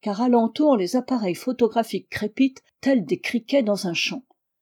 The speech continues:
Le soleil de juin verse à flots sa lumière d'or, et sur chaque degré de l'horizon,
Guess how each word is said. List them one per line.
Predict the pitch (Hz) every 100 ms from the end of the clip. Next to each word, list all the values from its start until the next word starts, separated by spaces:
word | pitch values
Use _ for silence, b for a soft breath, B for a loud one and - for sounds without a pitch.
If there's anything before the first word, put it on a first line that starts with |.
| _ -
Le | 185
soleil | - 196 175 185 170
de | 160
juin | 170 - 226 220 -
verse | 165 208 - 175
à |
flots | 156 - 214 247
sa | - 175
lumière | 202 190 170 151
d'or, | 131 196 220 262 262 -
et |
sur | 190 - 190
chaque | - 277 240
degré | 160 208 208 240 196
de | 180
l'horizon, | 202 220 196 185 233